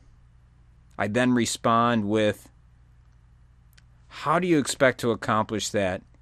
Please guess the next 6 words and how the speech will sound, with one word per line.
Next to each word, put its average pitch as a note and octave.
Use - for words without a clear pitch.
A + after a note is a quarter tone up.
if G#2
you G#2+
never G2+
pay F#2
yourself?" E2
I B2